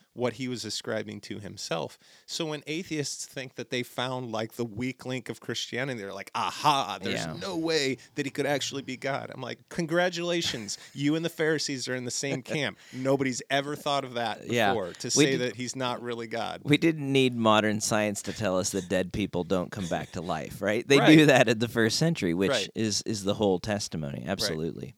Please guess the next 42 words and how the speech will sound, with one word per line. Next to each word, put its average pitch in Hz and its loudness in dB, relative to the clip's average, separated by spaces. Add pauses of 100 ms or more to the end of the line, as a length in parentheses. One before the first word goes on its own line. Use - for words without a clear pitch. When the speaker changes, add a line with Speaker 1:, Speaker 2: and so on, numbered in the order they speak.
(120)
Speaker 1:
So - -6
that, 156 -4
but 156 -10
that's, 190 -2
that's 160 -4
the 139 -2 (140)
kind 139 -6
of 113 -6
the, 110 -8
where 131 -4
we 143 -6
get 131 -6
caught, 104 -6
I 113 -12
think, 110 -12
sometimes 107 -12
even 107 -14
in 98 -14
the 95 -12
depth 95 -10
of 95 -14
scriptures, 104 -12
is - -16
we 113 -8
start, 117 -6 (800)
we 127 -6
start 143 -6
filtering 110 -10 (220)
the, 107 -12
the 104 -14
difficulty 131 -8
of 107 -8
understanding 110 -10
these 101 -16
things. 92 -16
We 117 -8
start 117 -6
filtering 104 -10
them 95 -12
through 117 -6
a 98 -8
purely 135 -8